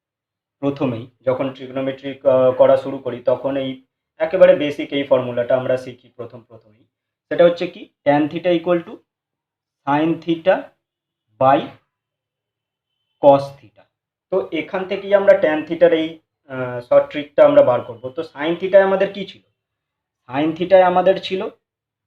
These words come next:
হচ্ছে, আম, আমি এইখানটায় লিখছি just ছোট্ট করে একটু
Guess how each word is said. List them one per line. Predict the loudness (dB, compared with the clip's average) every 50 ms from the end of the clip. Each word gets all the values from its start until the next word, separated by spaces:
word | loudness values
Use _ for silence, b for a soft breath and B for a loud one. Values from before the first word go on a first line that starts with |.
| _ _ -8
হচ্ছে, | -6 -6 -6 -8 -12 -12 -12 -12 -14 _ _ _ _ _ _ _ _ _ _ _ _ _ _ _ _ _ _
আম, | -10 -8 -6 -6 -4 -6 -6 -8 -12 -16 _ _ _ _
আমি | -6 -4 -2 0
এইখানটায় | 0 0 -2 -2 -2 -2 -2 -2 -2 -4
লিখছি | -4 -4 -6 -8 -12 _ _ -20 -20 -20 _ _ _ _ _ _ _ _ _ _
just | -6 -6 -6 -6 -8 _ _
ছোট্ট | -10 -10 -10 -8 -8
করে | -10 -10 -10 -14 -14
একটু | -16 -18 _ _ -20 -20